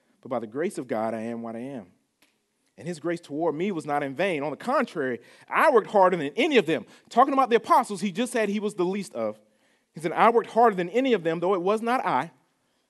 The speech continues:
but the grace of God that is with me. Whether then it was I or they, so we preach, and so you believe." So that verse eleven, if I can,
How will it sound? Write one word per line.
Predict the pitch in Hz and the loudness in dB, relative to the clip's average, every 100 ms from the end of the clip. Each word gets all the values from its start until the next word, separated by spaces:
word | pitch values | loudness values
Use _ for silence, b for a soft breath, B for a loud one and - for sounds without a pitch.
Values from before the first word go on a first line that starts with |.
| _ | _
but | 131 214 | -6 -4
the | 240 | -2
grace | 180 202 202 | 0 -2 -2
of | 175 | -2
God | 185 180 | 4 4
that | 165 | 4
is | 151 | -2
with | 143 185 143 | -4 -6 -4
me. | 120 87 _ _ _ _ _ _ _ _ _ _ _ | -10 -12 _ _ _ _ _ _ _ _ _ _ _
Whether | _ 175 160 | _ -4 -2
then | 156 190 | -2 -2
it | 180 | 0
was | 165 160 | -2 -2
I | 139 175 196 | 2 4 4
or | 185 180 | 0 0
they, | 165 123 107 - _ _ _ _ | 0 0 -4 -12 _ _ _ _
so | - | -8
we | 147 147 | -6 -6
preach, | 139 - 131 - - _ _ _ _ _ _ _ | -8 -12 -12 -12 -20 _ _ _ _ _ _ _
and | 110 | -20
so | - 127 | -14 -12
you | 120 117 107 104 _ _ _ _ | -12 -12 -14 -16 _ _ _ _
believe." | 117 113 110 87 - | -12 -10 -10 -12 -16
So | - | -6
that | 120 120 _ | -4 -4 _
verse | 113 143 147 | -8 -6 -6
eleven, | 135 135 156 127 | -6 -2 -2 -2
if | 123 | -10
I | 120 | -14
can, | 127 113 | -16 -20